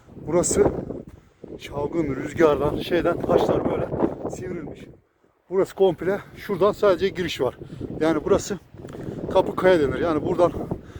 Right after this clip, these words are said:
geçtiğiniz zaman, yani bu taraf, şöyle anlatayım, bu bölge kapanıyor.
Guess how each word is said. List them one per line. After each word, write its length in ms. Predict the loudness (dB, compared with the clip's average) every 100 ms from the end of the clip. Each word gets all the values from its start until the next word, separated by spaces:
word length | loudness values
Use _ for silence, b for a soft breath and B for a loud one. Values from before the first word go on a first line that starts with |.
| B -4
geçtiğiniz 500 | 0 0 0 -2 0
zaman, 300 | 2 2 0 -2 -12 -14 -16 -18 B B B -4
yani 200 | 0 0
bu 100 | -2
taraf, 340 | 2 4 2 0
şöyle 320 | 4 6 8
anlatayım, 400 | 4 0 -6 -6
bu 120 | 0
bölge 340 | 2 2 0 -4 _ b b b b b
kapanıyor. 520 | -12 -10 -4 0 0